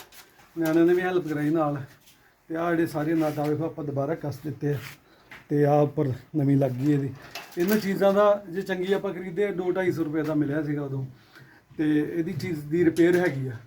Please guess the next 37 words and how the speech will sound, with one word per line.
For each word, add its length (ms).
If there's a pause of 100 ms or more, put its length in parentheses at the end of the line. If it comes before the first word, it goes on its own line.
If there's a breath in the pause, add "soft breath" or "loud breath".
(260 soft breath)
ਜਦੋਂ 180
ਆਪਾਂ 180
ਪਲਾਸਟਿਕ 440
ਵਗੈਰਾ 280
ਵਾਲੇ 200
ਲੈ 120
ਲੈਂਦੇ 280
ਆ 60
ਤੇ 120
ਉਹ 160
ਬਾਰ-ਬਾਰ 540
ਖਰਾਬ 260
ਹੋ 180
ਜਾਂਦੇ 180
ਆ, 80 (340 loud breath)
ਫਿਰ 180
ਤੋਂ 160
ਦੁਬਾਰਾ 280
ਖਰਚਾ 300
ਕਰਨਾ 220
ਪੈਂਦਾ। 380
ਇਹਦਾ 280
ਇਹ 120
ਆ 40
ਕਿ 220
ਰਿਪੇਅਰ 300
ਹੋ 140
ਜਾਂਦਾ, 280 (340 loud breath)
ਵਧੀਆ 240
ਬਣਿਆ। 360 (300)
ਇਹੋ 160
ਜਿਹੀ 180
ਚੀਜ਼ 300
ਲਓ 140
ਤੁਸੀਂ, 260
ਜੇ 100
ਖਰੀਦਣਾ 680